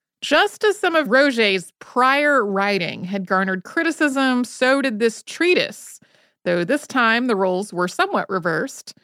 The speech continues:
In eighteen thirty-seven, Charles Babbage wrote an unauthorized Bridgewater treatise of his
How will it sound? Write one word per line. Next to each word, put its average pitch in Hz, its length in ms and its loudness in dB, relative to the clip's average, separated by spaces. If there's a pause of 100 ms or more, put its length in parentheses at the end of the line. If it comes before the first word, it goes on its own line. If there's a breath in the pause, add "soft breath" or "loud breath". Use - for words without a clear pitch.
(500)
In 294 140 2
eighteen 392 280 2
thirty-seven, 320 540 0
Charles 269 400 2
Babbage 214 680 0
wrote 202 180 0
an 190 180 -4
unauthorized 214 920 2
Bridgewater 196 540 0
treatise 180 420 -4
of 180 100 -6
his 180 180 -6